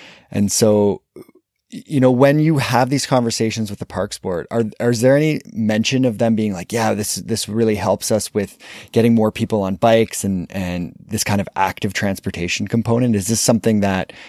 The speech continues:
that they're cognizant of, that these bike parks are gonna kinda help them develop more bike paths, or that it's gonna get more engagement from the community?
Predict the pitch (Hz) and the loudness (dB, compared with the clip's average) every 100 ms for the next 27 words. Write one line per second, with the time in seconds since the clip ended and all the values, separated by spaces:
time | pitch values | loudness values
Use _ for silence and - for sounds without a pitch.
0 | - - 92 104 - 95 95 104 - 98 | -8 -4 2 0 2 0 2 0 0 -2
1 | - 92 82 73 - 95 90 78 85 - | -2 -4 -4 -6 -2 -2 0 0 0 -2
2 | 85 - 95 87 87 - 87 - 80 73 | -4 -4 -6 -4 -4 -2 -4 -2 -2 -2
3 | - 92 85 82 - - - - 92 95 | -2 -2 -2 -6 -12 -20 -6 0 2 4
4 | 95 90 87 - 82 - 87 82 82 - | 4 0 -2 0 -2 -2 -2 -2 -4 -8
5 | 85 80 78 87 - 92 90 - - 95 | -6 -6 -6 -8 -4 -2 -2 -2 -2 0
6 | 87 85 82 82 80 82 76 - 82 80 | -2 -4 -2 -2 -2 -6 -8 -6 -6 -6
7 | - 85 78 80 82 | -6 -6 -6 -6 -8